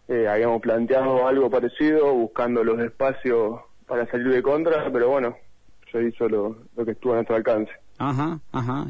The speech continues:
Speaker 2: ¿Qué, qué, qué notaste de, de Independiente? Yo recién hablaba con Olmedo, el, el volante central, y, y le decía que lo había notado algo incómodo quizás a Independiente por momentos. ¿Crees que fue en gran parte su gran trabajo, digo,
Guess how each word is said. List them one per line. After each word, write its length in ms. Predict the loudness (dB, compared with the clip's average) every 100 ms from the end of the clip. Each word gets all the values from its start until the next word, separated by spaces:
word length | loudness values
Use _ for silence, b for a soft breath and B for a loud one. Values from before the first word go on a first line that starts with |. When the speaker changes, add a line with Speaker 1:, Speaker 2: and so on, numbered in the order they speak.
| -4
Speaker 2:
¿Qué, 240 | -4 -2
qué, 200 | -2 -4
qué 120 | -2
notaste 480 | -2 -2 -4 -2 -2
de, 480 | 0 0 0 0 0
de 100 | 0
Independiente? 640 | 0 -2 -2 0 0 -2 -2
Yo 160 | -4
recién 260 | -2 -2 -2
hablaba 320 | 0 0 0
con 160 | 0 0
Olmedo, 640 | 0 0 0 0 -2 -4
el, 140 | -4
el 420 | -2 -2 -2 -2 0
volante 400 | 0 0 0 -2
central, 480 | 0 0 0 0
y, 220 | 0 -2 -4 b b
y 100 | 0
le 100 | 0
decía 400 | 0 -2 -4 -2
que 100 | 0
lo 80 |
había 160 | 0 0
notado 340 | 0 0 0
algo 200 | 0 0
incómodo 560 | 0 0 0 0 0 -2
quizás 260 | -2 -2 0
a 60 |
Independiente 640 | 0 0 0 0 0 0 0
por 200 | 0 0
momentos. 480 | 0 0 0 0
¿Crees 260 | 0 -2 -2
que 360 | -2 0 -2 -6 B B
fue 560 | -4 0 2 2 0 0
en 100 | 0
gran 220 | 0 0 0
parte 540 | -2 -2 -2 0 0
su 160 | -2 -2
gran 240 | 0 0
trabajo, 600 | 0 0 -2 -2 -2 -2
digo, 480 | -2 -2 0 0 -2